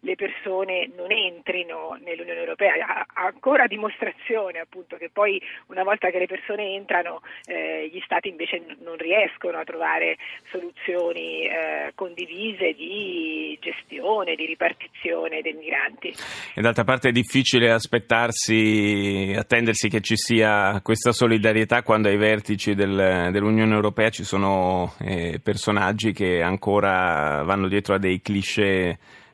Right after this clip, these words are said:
Speaker 2: eh, abbastanza logori, insomma, che pensano che al di sotto di una certa latitudine, eh, si passi il tempo
Speaker 1: Certo.
Speaker 2: solamente a, a, a divertirsi, a buttare i soldi nelle maniere in cui Dijsselbloem <laughs> ha detto nei giorni,
Speaker 1: Certo.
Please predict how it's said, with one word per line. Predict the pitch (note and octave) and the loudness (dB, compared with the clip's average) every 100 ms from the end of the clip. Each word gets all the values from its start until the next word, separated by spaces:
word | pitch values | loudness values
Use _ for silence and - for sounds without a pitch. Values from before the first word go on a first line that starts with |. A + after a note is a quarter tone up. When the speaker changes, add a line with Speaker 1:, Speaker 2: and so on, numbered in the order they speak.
| - | -6
Speaker 2:
eh, | F2 | -2
abbastanza | D#2 F2+ G2 - - G#2 G2 - G2+ F#2+ | -2 0 0 0 2 2 2 2 2 4
logori, | G2+ C3+ C3 A2+ A2 G#2 | 6 6 6 6 4 4
insomma, | G#2 - A#2+ G#2+ | 2 4 2 4
che | G#2+ | 2
pensano | A#2 A#2 B2 A2+ | 2 4 4 4
che | A2 | 4
al | A2 | 4
di | A2+ | 4
sotto | A#2 B2+ B2 | 4 4 4
di | G#2+ | 4
una | G#2+ | 4
certa | G#2 A2 A2 | 4 2 4
latitudine, | G#2+ G#2 A2+ A#2 A2 A2 G#2 G2 - - - | 2 2 0 2 2 4 2 0 -8 -20 -12
eh, | - F2+ F#2 | -2 0 0
si | A2+ | 0
passi | G2 G#2+ - | 2 0 2
il | G#2+ | 0
tempo | - A2 G#2 G2+ | 4 2 4 2
Speaker 1:
Certo. | G#2+ | 4
Speaker 2:
solamente | G#2+ G#2+ G#2+ G2+ G2+ | 4 4 4 4 4
a, | F#2 F2+ F#2 F2+ F2 - - - | 4 4 2 2 -2 -6 -20 -20
a, | - F2 E2+ D#2 D2 C#2 C2+ | -6 -2 0 -2 -2 -4 -4
a | - | 0
divertirsi, | G#2+ B2 A#2+ - C3 B2+ A#2 B2 | 4 6 4 4 6 6 4 6
a | A2 G#2+ G#2 | 6 6 6
buttare | A2+ A2 A2 | 2 4 4
i | A2 | 4
soldi | - A2 A2 G#2+ G2+ G2+ G2 | 4 4 4 4 6 6 6
nelle | G#2 G#2 | 4 4
maniere | G#2+ A2 G#2 | 6 4 4
in | |
cui | G#2 G#2 G#2 | 2 2 4
Dijsselbloem | G2+ G#2 - G#2+ G2+ G#2 G2+ | 4 2 2 0 2 2 4
<laughs> | G2 G2+ - | 2 2 2
ha | - G2 | 0 2
detto | A2 A2+ - | 2 2 2
nei | G#2 G#2 | 2 2
giorni, | A2 G#2+ G#2 | 2 2 2
Speaker 1:
Certo. | G#2 | 0